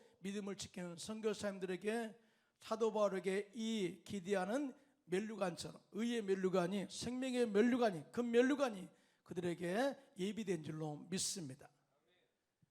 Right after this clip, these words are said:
제가 선교사로 십일 년 때 되는 날 저를 파송한 여의도 순복음교회에서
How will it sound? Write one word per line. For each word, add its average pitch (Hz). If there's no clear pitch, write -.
제가 202
선교사로 185
십일 185
년 180
때 165
되는 151
날 190
저를 208
파송한 202
여의도 185
순복음교회에서 175